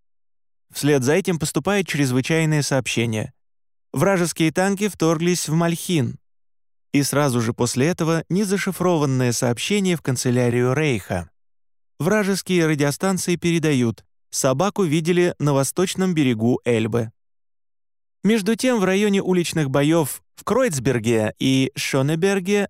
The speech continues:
замечены советские листовки провокационного содержания, в которых утверждается,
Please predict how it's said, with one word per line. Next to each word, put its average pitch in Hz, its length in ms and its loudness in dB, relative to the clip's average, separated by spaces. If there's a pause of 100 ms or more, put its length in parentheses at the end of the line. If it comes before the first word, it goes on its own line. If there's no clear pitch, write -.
замечены 202 640 0
советские 156 640 0
листовки 190 520 0
провокационного 151 1040 0
содержания, 139 880 -2 (320)
в - 100 -18
которых 226 360 0
утверждается, 135 880 0